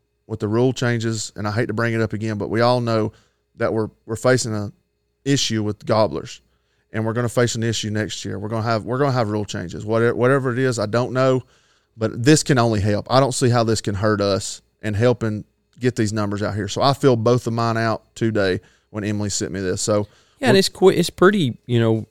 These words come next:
Speaker 2: basic looking over it. Um, just a quick run over of it.
Speaker 1: Yeah.
Speaker 2: I mean, they ask for your name and email address.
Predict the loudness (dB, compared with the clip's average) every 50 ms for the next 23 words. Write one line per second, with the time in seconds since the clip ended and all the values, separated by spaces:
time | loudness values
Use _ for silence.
0 | _ -8 -8 -8 -8 -6 0 2 4 4 4 4 2 0 0 2 2 2 2 2
1 | 0 0 2 4 4 4 4 4 4 4 4 4 0 -4 -4 -2 0 0 0 0
2 | -2 -4 -8 -12 -20 -20 -20 -10 -6 -6 -6 -4 -4 -6 -6 -2 -2 -2 -2 -2
3 | 0 2 2 4 4 4 4 4 4 2 2 2 4 2 2 2 2 2 2 2
4 | 2 2 2 2 2 0 0 -2 0 0 2 2 2 0 0 0 2 2 2 2
5 | 2 2 2 2 0 -2 -2 -2 0 0 0 0 0 -2 -6